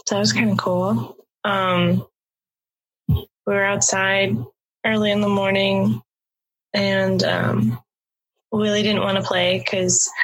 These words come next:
he's, like, kind of limping a little bit. We went a little too hard playing ball, and he's, like, too stubborn to admit that that's a problem 'cause he's forever too, even though he's five.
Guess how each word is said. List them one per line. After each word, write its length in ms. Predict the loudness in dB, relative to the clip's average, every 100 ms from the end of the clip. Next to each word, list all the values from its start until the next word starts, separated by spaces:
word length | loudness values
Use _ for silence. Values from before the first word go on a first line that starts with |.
| -2 -4 -6
he's, 220 | -2 0
like, 240 | 0 -2 -4 -4 -2 0
kind 440 | 0 0 0 0
of 200 | 0 -2 -2
limping 460 | -2 0 0 0
a 60 | 2
little 280 | 2 0 0
bit. 380 | 2 2 0 0
We 140 | 0
went 200 | 0 0
a 60 | 0
little 200 | 0 0
too 200 | 0 0
hard 400 | 0 0 -2 -4 _ _
playing 240 | -2 0 0
ball, 360 | 0 0 -4 -2 -4 -4 -2 -2 -4 -4
and 140 | 0
he's, 220 | 2 2 2
like, 260 | 0 -2
too 200 | -2 -2 -2
stubborn 480 | -2 -2 0 0
to 180 | 0 0
admit 400 | 0 0 0 -2
that 120 | -4
that's 240 | -2 -2 -4
a 40 |
problem 640 | -4 -2 0 0 0 -2 -8 _ _ _ _ _ -18 -10
'cause 260 | -4 -2 -2
he's 540 | 0 0 0 0 -2 -6 _ -4
forever 540 | -2 0 0 0 0 -2
too, 440 | 0 0 0 0
even 260 | 0 2 2
though 120 | 0
he's 220 | 0 0
five. 360 | -2 -2 -2